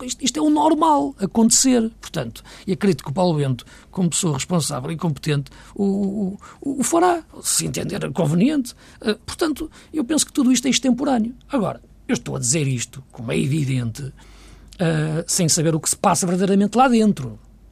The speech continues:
Eu vi a declaração do Paulo, vi a declaração do Humberto, ou-, ouvi também as explicações do, do, do doutor Henrique Jones em relação às questões da, das lesões, que é a coisa que me preocupa mais no meio disto tudo, é a quantidade de lesões que, que nós temos,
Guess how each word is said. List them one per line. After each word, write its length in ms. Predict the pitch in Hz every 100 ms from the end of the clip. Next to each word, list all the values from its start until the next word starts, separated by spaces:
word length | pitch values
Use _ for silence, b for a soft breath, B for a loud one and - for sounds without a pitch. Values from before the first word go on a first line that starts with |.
| - - -
Eu 120 | -
vi 160 | 110 120
a 20 |
declaração 380 | 107 131 117 123
do 80 | 110
Paulo, 480 | 165 185 233 269 - b b
vi 120 | 139
a 40 | 135
declaração 500 | - 127 - 123 110
do 140 | 113
Humberto, 560 | 104 147 196 190 262 262 B B -
ou-, 380 | 135 170 - 156
ouvi 240 | 135 160
também 240 | 135 143 139
as 60 |
explicações 600 | - 131 147 127 156 131
do, 360 | 127 127 131 127
do, 340 | 131 127 131 -
do 100 | 127
doutor 260 | 123 139
Henrique 300 | 135 135 131
Jones 240 | 135 139 131
em 40 |
relação 300 | 131 131 147
às 80 | 135
questões 360 | - - 127 117
da, 120 | 123
das 180 | 135 139
lesões, 440 | 131 131 160 165 B -
que 80 |
é 40 | 180
a 20 |
coisa 220 | 190 151
que 60 | 180
me 80 | 147
preocupa 380 | 165 151 143
mais 240 | 156 165 135
no 60 |
meio 180 | 147 156
disto 320 | 143 131 -
tudo, 140 | 123 127 B B -
é 60 |
a 20 |
quantidade 380 | 139 175 156 156
de 60 | 160
lesões 520 | 160 131 151 156 135
que, 240 | - 135 B B B B
que 80 | 156
nós 200 | 160 -
temos, 420 | 147 135 147